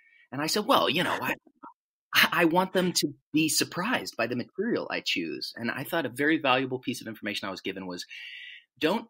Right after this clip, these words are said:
surprise them with the material you choose. Surprise them with who you are as a performer. Surprise them with what you bring to the table." She's like, "You need to do Romeo.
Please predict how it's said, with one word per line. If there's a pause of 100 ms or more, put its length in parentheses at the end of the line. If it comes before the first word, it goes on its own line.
surprise
them
with
the
material
you
choose.
Surprise
them
with
who
you
are
as
a
performer.
Surprise
them
with
what
you
bring
to
the
table."
She's
like,
"You
need
to
do
Romeo.